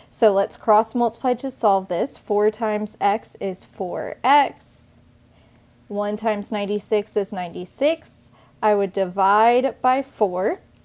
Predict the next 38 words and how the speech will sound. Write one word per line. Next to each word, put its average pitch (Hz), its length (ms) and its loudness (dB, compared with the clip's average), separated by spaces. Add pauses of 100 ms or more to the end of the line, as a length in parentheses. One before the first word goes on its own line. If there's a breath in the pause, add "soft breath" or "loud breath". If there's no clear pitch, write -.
(1400 soft breath)
And 208 760 4 (120)
ninety-six 262 640 0
is 254 120 -4
four 233 180 4
less 214 180 4
than 190 140 -6
a 180 140 -10
hundred. 220 420 0
A 208 60 0
hundred 214 340 -4
divided 196 240 0
by 180 160 0
four 190 240 -6
is 180 140 -10
twenty-five, 208 1040 0
so - 100 -4
that 196 140 -2
means 190 240 -10
ninety-six 233 580 -2
divided 190 420 -2
by 175 200 -4 (180)
four 233 460 2 (280 loud breath)
is 240 240 0
twenty-four. - 760 -8 (640)
You 220 160 6
also 190 280 2
could 202 120 -6
have 185 120 -4
done 170 220 -6
long 160 220 -6
division. - 480 -8
I 180 100 -2
just 165 220 -10
did 180 120 -6
it 170 100 -6
in - 100 -14
my - 100 -12
head. - 300 -10